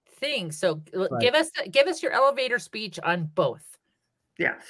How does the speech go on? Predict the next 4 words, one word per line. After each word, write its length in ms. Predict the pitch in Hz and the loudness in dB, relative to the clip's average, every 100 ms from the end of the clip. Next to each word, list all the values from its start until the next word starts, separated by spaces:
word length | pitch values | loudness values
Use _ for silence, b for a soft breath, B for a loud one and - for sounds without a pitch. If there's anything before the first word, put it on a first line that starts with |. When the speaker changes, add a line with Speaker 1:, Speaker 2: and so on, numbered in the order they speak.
| - _ - | -20 _ 2
Speaker 2:
Uh, 260 | 165 175 - _ _ - - 139 143 | 6 6 4 _ _ -16 -14 -14 -18
well, 520 | 156 180 202 202 156 - _ - - - - | -6 2 4 4 -2 -14 _ -20 -20 -18 -12
again, 460 | 156 156 127 123 - | -2 2 2 0 -6
I, 240 | 117 131 | -2 -2